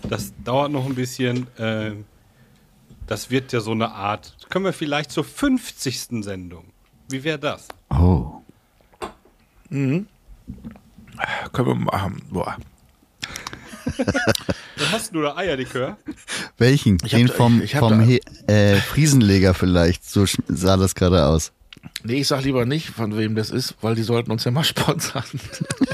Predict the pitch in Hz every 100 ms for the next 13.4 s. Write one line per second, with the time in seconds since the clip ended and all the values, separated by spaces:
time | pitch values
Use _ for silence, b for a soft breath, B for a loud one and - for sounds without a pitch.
0 | 466 - - B B - 120 123 123 143
1 | 190 202 190 147 196 190 180 202 196 165
2 | 139 127 110 - - 104 - - 104 120
3 | 120 127 - 101 104 95 98 113 120 -
4 | - 175 170 - 175 180 165 - 143 160
5 | 151 - - - 131 131 135 143 - _
6 | - _ _ 110 120 135 151 - - 101
7 | 107 107 - 101 113 95 127 - - -
8 | - - - - 107 104 151 B B B
9 | B B B B B - 123 135 147 123
10 | 139 - - 147 - 139 - 190 - -
11 | _ _ _ _ _ - - 156 160 170
12 | 160 120 110 127 131 208 214 b - -
13 | 240 - 98